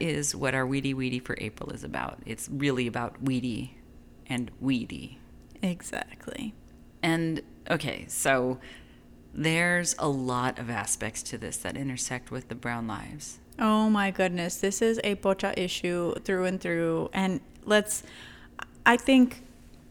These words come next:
Speaker 2: let's lay down what it means for New Mexico to have recreational cannabis be legal. It,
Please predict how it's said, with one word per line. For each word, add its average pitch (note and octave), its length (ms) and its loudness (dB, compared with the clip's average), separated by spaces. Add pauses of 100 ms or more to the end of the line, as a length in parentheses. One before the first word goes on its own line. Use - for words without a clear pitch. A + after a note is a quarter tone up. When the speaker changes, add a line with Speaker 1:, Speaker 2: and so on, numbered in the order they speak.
(580)
Speaker 2:
let's C4 380 4
lay C4 140 8
down G3 560 4
what F#3 180 6
it F3+ 140 2
means F3 400 0
for F3 160 -2
New F3 80 -2
Mexico E3+ 440 0
to F3 80 -2
have E3+ 300 -2
recreational E3+ 800 -2
cannabis - 840 -2 (520)
be F3+ 180 0
legal. - 480 -4 (360)
It, - 180 -2